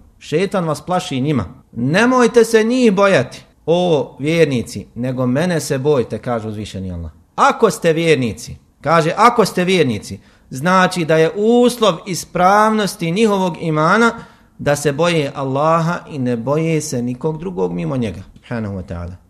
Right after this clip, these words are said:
To je osnova imana. Bez toga ne možeš biti vjernik. Rekli smo, to se misli na ovaj strah koji je ibadet. Ne misli se na prirodni strah. Prirodni strah definisali smo, to je strah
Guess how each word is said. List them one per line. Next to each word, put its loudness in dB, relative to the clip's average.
To -4
je 0
osnova -4
imana. -4
Bez -6
toga -4
ne -6
možeš -6
biti -10
vjernik. -6
Rekli -2
smo, -4
to -4
se -4
misli -6
na -4
ovaj 0
strah 0
koji -4
je -2
ibadet. -4
Ne 0
misli -4
se -2
na -2
prirodni -4
strah. -4
Prirodni 0
strah 4
definisali 0
smo, -8
to 0
je 6
strah 0